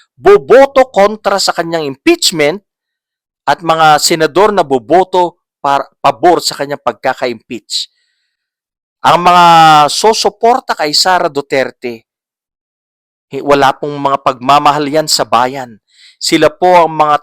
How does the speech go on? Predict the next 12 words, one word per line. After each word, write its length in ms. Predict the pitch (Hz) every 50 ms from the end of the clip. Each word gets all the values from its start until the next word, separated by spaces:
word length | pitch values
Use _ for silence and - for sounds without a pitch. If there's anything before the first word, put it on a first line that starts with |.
| _
taong 340 | - 165 175 170 165 160 160 139
dapat 400 | 117 135 139 143 - 151 - _
ilaglag 640 | - 135 131 123 113 104 101 120 151 156 135 98 85 _ _ _ _ _ _ _ _ _ _ _ _ _ _
dahil 420 | 101 - 131 147 156 165 170 165
kanila 380 | - - 156 160 165 160 165 160
pong 180 | - 165 160 160
sinusuportahan 1040 | - - 160 151 156 160 156 - 165 - 175 165 165 - - 160 180 208 196 156
ang 100 | 143 143
hindi 300 | 143 143 139 123 131 139 - _
tama. 420 | - 147 156 147 151 165 170 - - _ _ _ _ _ _ _ _ _ _ _ _ _ _ _ _ _ _ _ _ _ _ _ _ _ _ _ _ -
Napakasimple 680 | 147 190 - - - - 262 - - 277 277 262 - 294 277
ang 100 | 247